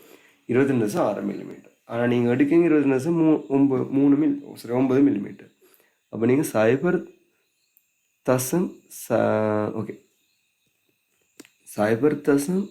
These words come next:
மூணு மில்லிமீட்டரை நீங்க பெற்ற வாசிப்புல நீங்க கழிச்சோணும். கழிச்சா தான் உங்களுக்கு ஃபைனல் விடைன்னு கிடைச்ச போகுது.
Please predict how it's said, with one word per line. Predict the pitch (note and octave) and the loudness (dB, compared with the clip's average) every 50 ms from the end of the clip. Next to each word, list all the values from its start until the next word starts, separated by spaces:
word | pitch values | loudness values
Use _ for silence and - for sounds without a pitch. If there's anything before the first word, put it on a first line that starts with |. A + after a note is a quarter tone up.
| - G#2 | -8 -6
மூணு | A2 A2 A2+ B2 C3 C#3+ D#3+ F3 F#3 F#3 | -2 0 2 4 4 4 4 4 4 2
மில்லிமீட்டரை | D#3 B2+ B2 A#2+ A#2+ C3 C#3+ D3 C#3+ C#3+ C3 A#2+ A#2 A2 G#2 - - F#2 E2 F2 E2+ E2+ G2+ B2 E3 G#3 - - _ _ _ _ _ _ _ _ _ _ - | 2 2 0 0 0 0 2 2 4 2 2 2 0 -2 -2 -4 -6 -6 -4 -4 -6 -4 -4 -2 -4 -4 -6 -10 _ _ _ _ _ _ _ _ _ _ -4
நீங்க | - A#2 A#2+ B2+ A#2+ | -2 0 0 0 0
பெற்ற | - - A#2+ A2+ A2+ - - - F3+ E3+ | 0 0 0 0 -2 -4 -2 0 0 2
வாசிப்புல | D3 C#3+ C3+ C#3+ C#3+ D#3 C#3+ - C#3+ C#3 | 4 4 2 2 0 -2 0 0 0 2
நீங்க | C3+ C3+ C#3 F3 G3+ G3+ - | 2 2 2 0 0 -2 -2
கழிச்சோணும். | - G#3 G#3+ A3 F3+ - - - - - - _ _ _ _ _ _ _ _ _ _ _ _ | -2 -2 -2 -2 -4 -8 -10 -10 -10 -12 -14 _ _ _ _ _ _ _ _ _ _ _ _
கழிச்சா | - A#2 A#2+ C3+ D3 C#3+ - - C#3+ C3+ B2+ B2 | -4 0 0 0 0 0 -2 -2 0 0 0 -2
தான் | C#3+ E3 F#3+ | -2 0 0
உங்களுக்கு | G3+ E3+ D#3 D#3 E3+ - | 0 0 0 -2 -4 -4
ஃபைனல் | - C#3 C3 C3 C3 B2+ | -4 -4 -2 -2 -2 -2
விடைன்னு | A2+ G#2 G#2+ B2+ E3+ F#3+ | 0 0 0 2 0 0
கிடைச்ச | D#3+ A2+ G#2 G2+ F#2+ | -2 -2 -2 -2 -4
போகுது. | F#2+ - E2 - - - - | -2 -2 -2 -2 -2 -4 -10